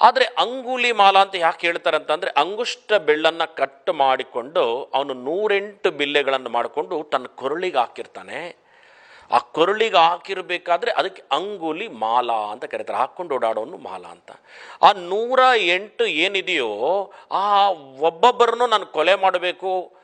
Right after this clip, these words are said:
ಆ, ನಾನು ಅವ್ರಿಗೆ ಹಿಂಸಿಸ್ಬೇಕು ಅಂತೇಳಿ ನೂರ ಒಂದು ಜನರನ್ನ ಅವನು ಕೊಲ್ಲಬೇಕು ಅನ್ನೋ ಒಂದು ಸಂಕಲ್ಪವನ್ನ ತೊಟ್ಟಿರ್ತಾನೆ. ಸಂಕಲ್ಪ ತೊಟ್ಟಿರ್ಬೇಕಾದ್ರೆ ಆ ಸುತ್ತಮುತ್ತ ಹಳ್ಳಿಲಿ ಬರೋರ್ನೆಲ್ಲ ಒಬ್ಬೊಬ್ಬರಾಗಿ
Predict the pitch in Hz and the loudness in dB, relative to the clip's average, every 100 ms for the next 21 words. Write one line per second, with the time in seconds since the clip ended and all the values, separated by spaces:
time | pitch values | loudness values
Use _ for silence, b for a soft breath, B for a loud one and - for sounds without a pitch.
0 | b - 131 139 135 131 127 127 123 123 | b -2 2 4 2 0 -4 -2 -2 -2
1 | 147 185 143 - 170 170 - 156 151 - | -6 -6 -6 -6 -2 -2 -2 -6 -6 -4
2 | 135 - 151 175 120 127 151 180 190 - | -6 -2 -2 -2 -6 -4 2 4 4 -2
3 | 127 127 196 196 135 139 131 131 170 117 | -6 -4 -2 -6 -2 -4 -4 -4 -2 -2
4 | 139 151 - 117 113 - 165 185 127 - | -4 -8 -6 -6 -4 0 0 0 -6 -6
5 | 120 123 160 117 113 110 - 147 - 170 | -8 -6 -6 -8 -14 -12 -10 -10 -6 -4
6 | 170 - 143 131 131 113 - - - 95 | -4 -2 -2 -2 -4 -8 -14 -20 -20 -20
7 | - - 196 226 254 247 240 214 214 196 | -10 2 2 4 0 2 0 0 0 0
8 | 190 180 185 226 196 165 208 - 208 196 | 0 0 0 2 2 2 -4 -12 -6 -6
9 | 196 175 180 185 170 147 160 175 160 165 | 0 0 0 -4 0 0 2 0 0 0
10 | 180 170 143 143 160 143 156 170 160 143 | 2 2 2 -2 0 2 2 0 -4 -8